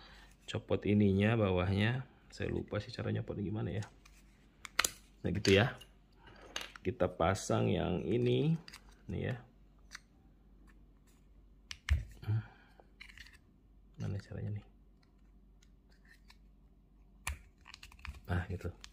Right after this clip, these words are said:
Tuh, kita mau coba pakai yang ini. Kita juga bisa pakai, eh, mana tadi? Yang ini nih. Ya. Kita pasangin dari bawah nih. Nah, bisa begini nih. Jadi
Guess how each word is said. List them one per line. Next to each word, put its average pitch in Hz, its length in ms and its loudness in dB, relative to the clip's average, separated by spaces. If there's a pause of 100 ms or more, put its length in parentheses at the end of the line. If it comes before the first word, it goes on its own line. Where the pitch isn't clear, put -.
(1200)
Tuh, 117 320 -2
kita - 240 -6
mau 92 80 -2
coba 92 240 -4
pakai 92 240 -2
yang 87 200 -4
ini. 120 280 -4 (640)
Kita 120 160 -4
juga 120 160 4
bisa 104 160 2
pakai, 107 560 0
eh, 101 480 2
mana 110 240 0
tadi? 123 160 -4 (1400)
Yang 113 140 0 (100)
ini 127 80 -2
nih. 120 200 -4 (680)
Ya. - 80 -16 (1040)
Kita - 240 -10
pasangin 85 400 -4
dari 82 160 -4
bawah 82 320 -4
nih. 113 240 -4
Nah, - 1040 -20
bisa 107 240 0
begini 147 240 4
nih. 143 180 2 (1300)
Jadi 98 120 -4